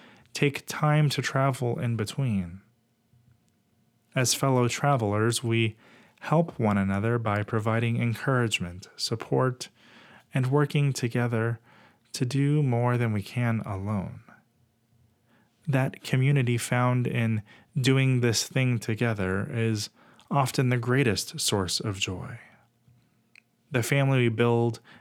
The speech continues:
and create together for ourselves and those with whom we journey increases joy for all of us. The joy of Christmas is coming soon, very soon.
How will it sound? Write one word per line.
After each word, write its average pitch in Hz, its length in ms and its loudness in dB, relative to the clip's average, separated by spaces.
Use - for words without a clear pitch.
and 113 180 0
create - 460 -2
together 107 480 -2
for 104 200 -2
ourselves 120 880 0
and 127 220 2
those 156 280 4
with 143 220 2
whom 135 180 2
we 120 140 2
journey 110 580 0
increases 123 840 2
joy 113 400 2
for 104 260 -4
all 127 220 -2
of 98 160 -6
us. - 500 -14
The 143 100 4
joy 165 260 6
of 156 120 2
Christmas 151 460 2
is 135 160 2
coming 135 400 2
soon, 95 580 0
very 120 520 0
soon. 98 520 -4